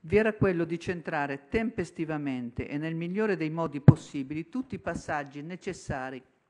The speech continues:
per iniziare senza le difficoltà del passato il nuovo anno scolastico. Ebbene, credo di poter affermare senza rischio di smentita che l'obiettivo è stato raggiunto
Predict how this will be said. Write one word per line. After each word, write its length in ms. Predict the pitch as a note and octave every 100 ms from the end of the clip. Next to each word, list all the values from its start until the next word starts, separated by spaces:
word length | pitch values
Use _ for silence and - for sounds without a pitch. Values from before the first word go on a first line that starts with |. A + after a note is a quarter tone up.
| _ _ _ _ _ _ _ _
per 140 | - E3+
iniziare 680 | F#3 F#3 - F3 D3 C3
senza 500 | B2 - G3 F#3+ - D3+
le 120 | D3+
difficoltà 600 | C#3+ - D3 D#3 D3 F3
del 180 | D#3 C#3+
passato 600 | - F3 - C#3+ C3 D3+
il 80 | D#3
nuovo 240 | D#3 D3+
anno 180 | C#3+ C#3
scolastico. 680 | C3 - A#2+ A2 - - D3+
Ebbene, 340 | D3+ E3 C#3+
credo 520 | C#3+ D#3+ C#3+ C3 E3 D#3 _ _ _ _ _ _ _ _ _ - - _ _ _ _ _ _
di 160 | F3+
poter 320 | - G3 A3 G#3
affermare 640 | F#3 F3+ D#3+ E3 D3+ D3
senza 380 | - E3 D#3+ F3+
rischio 320 | F#3+ C3+ D#3
di 100 | C#3+
smentita 640 | C#3 D3+ C#3+ C#3+ C3 C3
che 100 | D3
l'obiettivo 480 | E3+ E3+ F#3 G#3+ F3
è 60 | D#3
stato 340 | - D#3+ D3+
raggiunto 840 | C#3+ C#3 C3+ C3 B2+ - F3 F#3